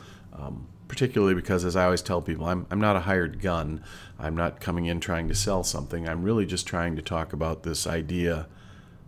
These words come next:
that's kind of transformed my work and I think could transform, uh, a lot of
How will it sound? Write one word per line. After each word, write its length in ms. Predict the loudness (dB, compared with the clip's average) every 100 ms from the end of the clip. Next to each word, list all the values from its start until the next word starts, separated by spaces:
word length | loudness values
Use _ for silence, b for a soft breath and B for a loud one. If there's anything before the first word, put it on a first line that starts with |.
| -4
that's 180 | -2 0
kind 220 | 2 2
of 60 | 2
transformed 680 | 2 2 2 0 0 0
my 180 | 2 2
work 320 | 2 2 0
and 120 | -2 -6
I 20 |
think 280 | -4 -6 -4
could 180 | -8
transform, 720 | -4 -6 -4 -4 -4 -2 -4 -8 -14 -20 -20 -20 -20 -14
uh, 160 | -10 -6
a 80 | 0
lot 220 | 4 4
of 100 | 2